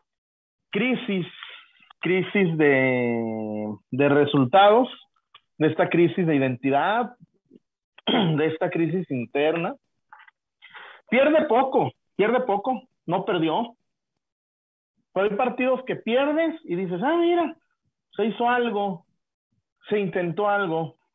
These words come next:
Este, ah, yo aquí veo dos, dos aristas muy marcadas, muy, muy marcadas. Es que Vucetich perdió el rumbo desde aquella goleada del América.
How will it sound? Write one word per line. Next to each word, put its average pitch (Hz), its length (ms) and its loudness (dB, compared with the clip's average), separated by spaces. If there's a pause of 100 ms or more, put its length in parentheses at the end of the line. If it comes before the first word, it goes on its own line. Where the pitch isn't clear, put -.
(140)
Este, 143 1040 -2 (800)
ah, 175 140 2
yo 208 120 2
aquí 226 140 -2
veo 254 240 4
dos, 220 220 0 (340)
dos 160 220 -2
aristas 196 460 0
muy 208 220 2
marcadas, 175 560 0 (280)
muy, 302 420 0
muy 226 140 -2
marcadas. 202 680 -4 (1080)
Es 165 360 -2 (340)
que 175 120 0
Vucetich 175 640 0 (180)
perdió 180 220 0
el 208 100 0 (160)
rumbo 233 300 -2
desde 160 260 -4
aquella 185 220 -4
goleada 185 320 0
del 156 120 -6
América. 185 400 -4